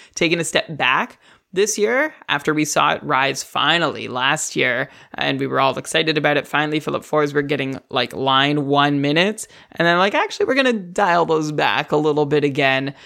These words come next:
Um, but Forsberg is covered for that by shooting twenty-five percent in all situations, uh, twenty-seven percent at five on five, which has given him twenty-four goals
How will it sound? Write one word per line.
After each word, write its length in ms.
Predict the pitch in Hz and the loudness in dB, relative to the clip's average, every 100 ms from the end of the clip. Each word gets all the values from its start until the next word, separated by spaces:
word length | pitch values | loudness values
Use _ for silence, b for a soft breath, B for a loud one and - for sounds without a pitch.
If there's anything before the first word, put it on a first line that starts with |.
| B - | B -4
Um, 460 | 143 143 135 131 | 0 0 -2 -8
but 200 | 156 160 | -2 -2
Forsberg 420 | - 165 165 190 175 | 0 0 0 0 -2
is 120 | 151 | -2
covered 360 | 190 156 190 | -4 -2 -2
for 120 | - 143 | -2 0
that 380 | 131 127 - - B - | 2 2 -2 -8 B -2
by 160 | 147 | 0
shooting 420 | 147 160 156 151 | 0 0 0 -2
twenty-five 800 | 147 - 170 196 220 208 180 160 160 | -6 -2 0 0 -2 -2 0 0 0
percent 380 | 156 147 151 | -4 -2 -2
in 80 | 151 | -2
all 240 | 139 143 147 | 0 0 -2
situations, 920 | - 143 143 135 127 131 135 135 135 B B - | -2 -4 -4 -4 -4 -6 -8 -8 -12 B B -6
uh, 280 | - - | -4 -4
twenty-seven 760 | - - 160 190 202 165 147 156 | -6 -4 -2 0 -2 -2 -2 -2
percent 540 | 139 139 135 87 98 _ b - | -4 -4 -4 -6 -10 _ b -8
at 180 | - | -8
five 400 | - 151 143 143 | -6 -2 -2 -2
on 200 | 143 143 | -2 -2
five, 520 | 139 - 135 120 123 165 | -4 -2 0 0 -2 -4
which 140 | 160 | -6
has 120 | 143 | -4
given 220 | 143 139 | 0 0
him 100 | 143 | -2
twenty-four 840 | 139 - 165 175 190 185 - 160 156 | -8 -4 -2 0 -2 -6 -2 0 0
goals 440 | 143 143 139 139 | 0 0 0 -4